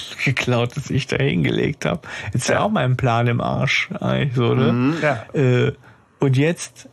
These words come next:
Speaker 1: jetzt fügt sich das so, dass sogar der andere auf diese Theorie kommt, die er ihm da unterjubeln wollte. Da fühlst du dich natürlich wie der geniale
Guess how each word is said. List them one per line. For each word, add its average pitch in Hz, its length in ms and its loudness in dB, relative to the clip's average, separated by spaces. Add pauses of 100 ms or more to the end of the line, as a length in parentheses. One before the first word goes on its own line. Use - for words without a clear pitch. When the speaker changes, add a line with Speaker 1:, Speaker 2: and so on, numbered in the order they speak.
Speaker 1:
jetzt - 400 -2
fügt 220 300 2
sich 160 180 0
das - 220 0
so, 170 160 4
dass 131 240 0
sogar 127 240 2
der 123 260 0
andere 147 640 2
auf 120 220 0
diese 151 480 2
Theorie 139 540 0
kommt, 123 400 -2
die 147 140 0
er 156 200 2
ihm 139 240 2
da 135 160 2
unterjubeln 113 800 2
wollte. 113 400 0 (160)
Da 110 100 0
fühlst 135 320 0
du 180 60 4
dich 139 180 2
natürlich 123 400 0
wie 113 120 2
der 104 160 2
geniale 117 800 2